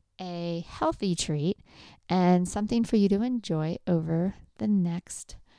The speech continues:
couple weeks of this hot summer month. All right, guys, that's all I got for you today. If you would like more information about intermittent fasting or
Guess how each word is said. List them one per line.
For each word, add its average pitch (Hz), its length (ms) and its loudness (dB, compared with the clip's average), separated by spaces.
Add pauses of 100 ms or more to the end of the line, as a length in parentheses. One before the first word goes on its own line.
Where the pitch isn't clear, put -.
(220)
couple 196 380 -2
weeks 165 500 0 (160)
of 165 220 -6
this 165 280 0
hot - 300 -8
summer 170 300 0
month. 269 320 2 (1040)
All 233 140 8
right, 277 180 8
guys, 240 460 6
that's 220 180 -18 (100)
all 233 200 8
I 262 120 8
got 240 280 2
for - 100 0
you 240 180 6
today. 220 600 4 (520)
If 240 220 -2
you 294 220 6
would 349 140 0
like 254 280 0
more 208 480 4
information 185 800 0
about 160 560 -6
intermittent 160 480 -6
fasting 277 760 0 (480)
or 175 540 2